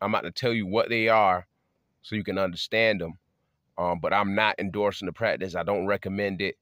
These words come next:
at all. You know, I'm not, I'm still not, I'm not too versed on the Bible yet. So I'm, I don't know,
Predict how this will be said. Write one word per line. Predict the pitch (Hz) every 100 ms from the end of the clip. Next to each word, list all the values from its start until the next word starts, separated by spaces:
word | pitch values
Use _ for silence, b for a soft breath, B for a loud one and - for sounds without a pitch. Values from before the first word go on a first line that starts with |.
| _ _ _ _ _ _ -
at | 98 -
all. | 104 92 73 71 _ -
You | 101
know, | 98 92 95 _ _ _ _
I'm | 101 110
not, | 110 95
I'm | 107
still | - 127 107 98
not, | 104 78 - _ -
I'm | 101 104
not | 104 95 - _ _ _ -
too | - 120
versed | 104 104 -
on | 92
the |
Bible | 80 98 98 117
yet. | 117 -
So | -
I'm, | 95 92 _ _ _ -
I | 98
don't | 101 95
know, | 98 85